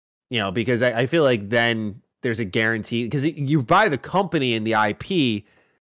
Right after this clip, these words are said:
there's something there, but, like, you know, we're learning more this generation than any other that there is talent levels to this, and that you can't just buy I P and it'll all be good, uh, because we've seen excellent I P,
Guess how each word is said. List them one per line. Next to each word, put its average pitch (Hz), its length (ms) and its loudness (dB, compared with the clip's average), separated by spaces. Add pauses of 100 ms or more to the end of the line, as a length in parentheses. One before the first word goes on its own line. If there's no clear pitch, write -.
there's 131 200 2
something 120 380 0
there, 117 220 4
but, 98 200 -2
like, 104 360 -2
you 123 100 -2
know, 113 60 0
we're 131 160 4
learning 147 580 2
more 127 240 4
this 120 220 -2
generation 117 560 -2
than 104 120 -2
any 107 220 -2
other 110 260 2
that 95 220 0
there 113 240 2
is 127 380 0 (640)
talent 131 480 0
levels 85 400 -4
to 107 100 -8
this, 87 300 -10
and 98 340 -4 (340)
that 113 280 0
you 117 180 -2
can't 135 440 -4
just 117 800 -4 (420)
buy 120 260 4
I 107 200 2
P 117 340 -2
and 104 120 -4
it'll 98 220 -6
all 107 220 0
be 104 140 -8
good, 110 520 0 (300)
uh, 98 240 -2
because 113 240 -4
we've 123 160 0
seen 139 280 0
excellent 123 540 -2
I 104 220 0
P, 117 560 0